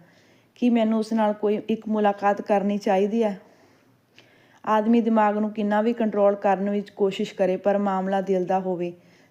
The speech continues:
ਤਾਂ ਹਮੇਸ਼ਾ ਜਿੱਤ ਭਾਵਨਾਵਾਂ ਦੀ ਹੀ ਹੁੰਦੀ ਹੈ। ਅਗਲੇ ਦਿਨ ਜਗਦੀਸ਼ ਜਾਣ ਬੁੱਝ ਕੇ ਬੱਚਿਆਂ ਨੂੰ ਸਕੂਲ ਛੱਡਣ ਉਹਨਾਂ ਦੇ ਨਾਲ ਚਲਾ ਗਿਆ। ਉਹ ਇੱਕ ਵਾਰ ਉਸ ਨੂੰ ਦੇਖਣਾ ਚਾਹੁੰਦਾ ਸੀ, ਨੇੜਿਓਂ ਨਾ ਸਹੀ ਦੂਰ ਹੀ ਦੇਖ ਕੇ ਨੇਤਰ ਤ੍ਰਿਪਤ ਕਰਨਾ ਚਾਹੁੰਦਾ ਸੀ।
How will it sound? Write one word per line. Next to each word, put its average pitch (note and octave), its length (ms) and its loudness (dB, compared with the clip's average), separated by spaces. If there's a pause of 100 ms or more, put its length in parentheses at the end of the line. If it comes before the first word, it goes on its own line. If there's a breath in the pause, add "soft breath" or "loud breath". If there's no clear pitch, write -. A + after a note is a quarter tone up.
ਤਾਂ G#3 100 -4
ਹਮੇਸ਼ਾ G3+ 420 -2
ਜਿੱਤ G3+ 260 -2
ਭਾਵਨਾਵਾਂ G3 600 0
ਦੀ G3 120 -4
ਹੀ G#3+ 160 -4
ਹੁੰਦੀ E3+ 340 -4
ਹੈ। D3 80 -8 (600 soft breath)
ਅਗਲੇ G#3+ 220 0
ਦਿਨ G#3+ 220 0
ਜਗਦੀਸ਼ G3+ 440 -2
ਜਾਣ G3 280 0
ਬੁੱਝ F#3+ 280 -4
ਕੇ G#3+ 140 -4
ਬੱਚਿਆਂ F#3+ 360 -2
ਨੂੰ G3 100 -4
ਸਕੂਲ F#3+ 340 -4
ਛੱਡਣ F#3+ 340 -4
ਉਹਨਾਂ F#3 240 -2
ਦੇ G#3 100 -2
ਨਾਲ F3+ 240 -4
ਚਲਾ D3+ 320 -6
ਗਿਆ। D3 140 -10 (720 soft breath)
ਉਹ A#3+ 100 2
ਇੱਕ A#3+ 220 0
ਵਾਰ A3 280 2
ਉਸ G#3+ 140 -2
ਨੂੰ A3 160 0
ਦੇਖਣਾ G3+ 360 0
ਚਾਹੁੰਦਾ F3+ 340 -2
ਸੀ, G3+ 160 -4
ਨੇੜਿਓਂ G#3 420 2
ਨਾ G#3+ 200 0
ਸਹੀ G#3+ 280 -2
ਦੂਰ G3+ 300 -2
ਹੀ A3+ 140 -2
ਦੇਖ G3+ 340 0
ਕੇ G#3+ 140 -2
ਨੇਤਰ G3 320 -2
ਤ੍ਰਿਪਤ G3+ 380 -2
ਕਰਨਾ F#3 340 -2
ਚਾਹੁੰਦਾ E3 340 -4
ਸੀ। E3 180 -8